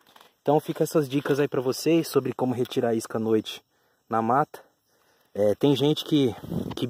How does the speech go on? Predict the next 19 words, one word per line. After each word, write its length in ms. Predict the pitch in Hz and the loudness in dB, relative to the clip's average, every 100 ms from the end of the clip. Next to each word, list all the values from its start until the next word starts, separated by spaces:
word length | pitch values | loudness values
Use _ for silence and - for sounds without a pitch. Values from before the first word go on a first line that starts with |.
| 123 | -2
que 160 | - 120 | 0 2
me 100 | 123 | 4
relata 420 | 113 110 113 113 | 4 4 2 0
aí 80 | 113 | 0
que, 240 | 120 104 _ _ _ _ _ | 0 -2 _ _ _ _ _
"Ah, 440 | 113 127 139 120 101 | 0 4 4 4 4
eu 120 | 110 | 2
vou 320 | 107 127 151 | 4 8 8
cinco 300 | 139 139 131 | 6 2 4
horas 160 | 127 127 | 4 6
da 80 | 127 | 4
manhã 220 | 123 113 | 2 2
retirar 320 | 113 - 110 | 0 0 2
a 60 | 101 | 2
isca, 280 | 120 123 - | 2 2 -2
não 80 | |
sei 140 | 110 104 | -2 -2
o 40 | |
quê." 220 | - 123 | 4 2